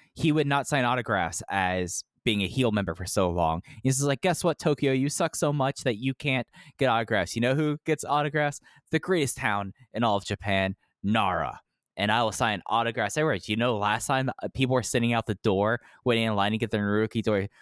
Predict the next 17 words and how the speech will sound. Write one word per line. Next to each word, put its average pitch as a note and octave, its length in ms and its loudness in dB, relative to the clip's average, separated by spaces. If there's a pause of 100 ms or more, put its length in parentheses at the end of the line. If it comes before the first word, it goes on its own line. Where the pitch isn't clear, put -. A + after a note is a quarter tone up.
(160)
photographs? A#2+ 400 0
I G2+ 140 2
think D3 160 -2
I've B2 120 0
seen C#3 200 0
some B2 140 -2
of G#2+ 120 0
you G#2+ 140 0
ugly A2 300 0
people G#2+ 320 0
there G#2 420 0
trying G2+ 220 0
to - 20 0
pass G#2+ 260 -2
yourself G#2 300 -2
off G2 240 2
as, G2+ 220 -4